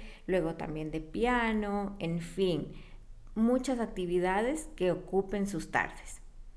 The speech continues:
Tengo aquí una anécdota que quisiera compartirles. Cuando yo tenía quince años, estudiaba italiano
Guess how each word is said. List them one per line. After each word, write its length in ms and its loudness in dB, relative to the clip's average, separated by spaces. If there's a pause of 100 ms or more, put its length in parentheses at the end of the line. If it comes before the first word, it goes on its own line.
(560)
Tengo 220 6
aquí 340 2
una 300 4
anécdota 640 0
que 120 -4
quisiera 320 -2
compartirles. 840 -2 (460)
Cuando 260 2
yo 140 4
tenía 500 2
quince 440 0
años, 440 -2 (240)
estudiaba 720 2
italiano 580 0